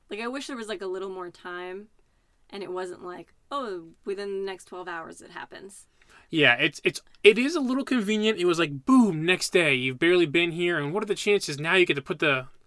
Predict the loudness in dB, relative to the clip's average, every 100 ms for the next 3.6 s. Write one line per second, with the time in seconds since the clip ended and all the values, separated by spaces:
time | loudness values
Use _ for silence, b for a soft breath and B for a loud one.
0 | -18 -10 -8 -6 2 4 4 2 -2 -4
1 | -4 -10 -14 -16 -20 _ -10 -6 -4 -6
2 | -10 _ -20 -8 -6 -4 -6 -8 -10 -12
3 | -18 -14 -12 -10 -14